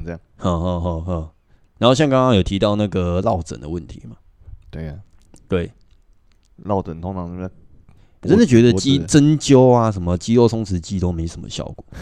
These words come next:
Speaker 1: <laughs> 可是这、这个、这、这两个方法对于落枕来说，很多人都第一个就想到这两件事。
Speaker 2: 对啊，因为传统民俗疗法就是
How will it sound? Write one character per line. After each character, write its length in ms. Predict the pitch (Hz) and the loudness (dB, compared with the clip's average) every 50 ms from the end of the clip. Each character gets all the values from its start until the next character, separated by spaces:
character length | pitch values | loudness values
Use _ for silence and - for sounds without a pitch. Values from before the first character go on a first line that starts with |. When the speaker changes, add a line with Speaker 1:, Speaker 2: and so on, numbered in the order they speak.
| - - - - - - - _ _ _ _ - _ | -16 -18 -20 -20 -20 -20 -20 _ _ _ _ -20 _
Speaker 1:
<laughs> 840 | _ _ _ _ _ _ _ _ _ _ _ _ _ _ _ _ - | _ _ _ _ _ _ _ _ _ _ _ _ _ _ _ _ -12
可 80 | 87 | -10
是 160 | 82 90 202 | -8 -8 -8
这、 400 | 196 135 110 104 98 90 98 90 85 98 - _ _ _ _ _ _ _ _ _ - | -6 -4 -4 -4 -4 -4 -8 -12 -16 -18 -20 _ _ _ _ _ _ _ _ _ -12
这 100 | - 104 | -8 -6
个、 400 | 101 95 92 90 87 85 85 - | -4 -2 -2 -2 -4 -6 -8 -10
这、 220 | _ - 120 120 - _ - | _ -8 -8 -8 -8 _ -10
这 160 | - 160 156 | -8 -8 -4
两 200 | 131 104 82 82 | -4 -4 -4 -4
个 100 | 80 90 | -12 -14
方 220 | - - 127 135 135 | -8 -8 -8 -6 -4
法 160 | 104 87 87 | -6 -6 -6
对 240 | - 135 127 110 98 | -4 -4 -2 -2 -2
于 140 | 95 95 | -4 -4
落 180 | 98 117 107 98 | -4 -4 -4 -4
枕 140 | - 80 73 | -6 -8 -14
来 180 | 80 71 85 | -14 -14 -14
说， 220 | - 98 95 92 87 | -12 -10 -10 -8 -10
很 100 | 85 85 | -10 -8
多 160 | 85 110 107 | -6 -6 -6
人 140 | 95 92 92 | -6 -8 -10
都 140 | 92 98 95 | -10 -12 -12
第 200 | - - 120 120 | -8 -6 -6 -4
一 60 | 120 | -2
个 80 | 117 113 | -2 -2
就 80 | 113 | -4
想 160 | 110 - - - | -4 -8 -14 -14
到 140 | 78 90 | -14 -14
这 100 | 90 - 95 | -12 -12 -14
两 140 | - 85 73 - | -14 -14 -18 -18
件 80 | - - | -14 -4
事。 60 | 87 | 2
Speaker 2:
对 80 | 110 113 | 2 2
啊， 60 | 120 | 4
因 40 | 151 | 6
为 80 | 190 185 | 4 4
传 200 | - 135 131 151 | 4 4 4 4
统 180 | 127 110 92 | 4 2 0
民 160 | 90 95 101 | 0 -2 -2
俗 160 | 95 - 98 92 | -2 0 0 2
疗 160 | 92 90 92 | 2 2 0
法 160 | - 98 85 | -2 -4 -4
就 100 | 80 95 101 | -2 0 0
是 200 | 104 104 101 | 0 0 0